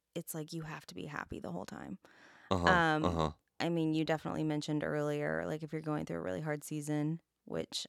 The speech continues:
Speaker 1: I've definitely been there, like, seasons of grief and hardship, and, um, someone has, like, a horrible sickness or something that you're walking through, or you are the caregiver for somebody,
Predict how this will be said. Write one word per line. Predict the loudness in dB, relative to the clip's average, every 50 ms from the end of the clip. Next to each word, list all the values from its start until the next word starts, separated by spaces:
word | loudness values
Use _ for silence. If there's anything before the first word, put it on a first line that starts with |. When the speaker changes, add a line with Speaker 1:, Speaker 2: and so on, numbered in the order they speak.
| -6
Speaker 1:
I've | -6 -6 -4 -4
definitely | -6 -8 -8 -8 -8 -6 -6
been | -4 -4 -2 -2
there, | -2 -2 -4 -4 -6
like, | -6 -8 -10 -10
seasons | -10 -8 -6 -6 -6 -4 -2 -2 -2 -2 -2
of | -2 -2 -2 -4 -6 -10 -16 -20 -20 -20 -20 -20 -20 -20 -20 -20 -18 _ -12 -12 -12
grief | -10 -8 -8 -6 -4 -4 -2 -2 -4 -6 -8 -8 -6
and | -6 -6
hardship, | -6 -6 -4 0 2 2 2 0 -2 -2 0 0 0 0 0 -2 -6 -6
and, | -2 -2 0 0 0 -2 -2 -4 -4 -4 -4 -6 -6 -8 -10 -10 -10 -6
um, | -4 -2 -2 -2 -2 -4 -6 -6 -8 -10 -12 -16 _ _ -16 -14
someone | -8 -6 -4 -2 -2 -2
has, | -2 -4 -6 -6
like, | -6 -8 -6
a | -6 -6 -6 -6
horrible | -6 -6 -6 -6 -6 -6 -4 -4 -4 -4
sickness | -2 0 2 2 2 2 0 0 0 -2 -4 -6
or | -6
something | -6 -4 -4 -2 -2 -2
that | -2 -2
you're | -2 -2 -2
walking | 0 0 0 0 0 0 -2 -4 -4
through, | -4 -2 -2 -2 0
or | 0
you | -2 0 4 6 8
are | 8 8 8 8
the | 4
caregiver | 0 -6 -4 -2 0 0 0 0 0 0 -2 -2
for | -2 -4 -6
somebody, | -6 -4 -2 -2 -2 -2 -2 -2 -4 -6